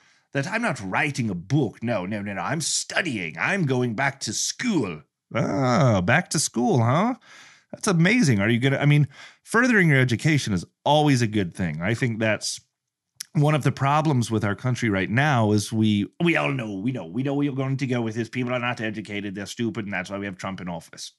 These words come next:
Uh, that's pretty close. Yeah. I mean, that's where I was headed. All right. Enough of, enough of you, enough of Jepsen.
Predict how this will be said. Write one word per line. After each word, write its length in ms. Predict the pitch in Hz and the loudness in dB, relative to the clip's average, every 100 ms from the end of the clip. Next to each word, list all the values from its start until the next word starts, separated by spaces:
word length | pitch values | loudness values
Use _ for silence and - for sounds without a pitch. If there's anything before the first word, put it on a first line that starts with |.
| - | -2
Uh, 120 | 98 92 | -2 -2
that's 460 | 98 107 110 - - - - - - _ | 0 2 2 -2 -8 -12 -20 -20 -20 _
pretty 120 | 202 | -2
close. 320 | 247 247 180 175 | 2 4 4 4
Yeah. 140 | 185 | 4
I 160 | 131 123 | 6 4
mean, 160 | 135 | 6
that's 300 | 139 131 - | 4 2 0
where 200 | 139 147 | 2 4
I 100 | 139 | 4
was 140 | 131 120 | 4 4
headed. 340 | 139 107 92 _ - | 4 4 0 _ -6
All 120 | 139 | -2
right. 200 | 123 92 | -2 -4
Enough 300 | 113 139 143 | -6 -4 -4
of, 200 | 135 - - | -6 -8 -6
enough 220 | 131 143 | -2 -2
of 140 | 127 120 | -2 0
you, 260 | 240 220 | 0 0
enough 220 | 165 135 | -2 -4
of 100 | 117 | -4
Jepsen. 480 | 104 143 123 139 131 | -2 -4 -2 -2 -2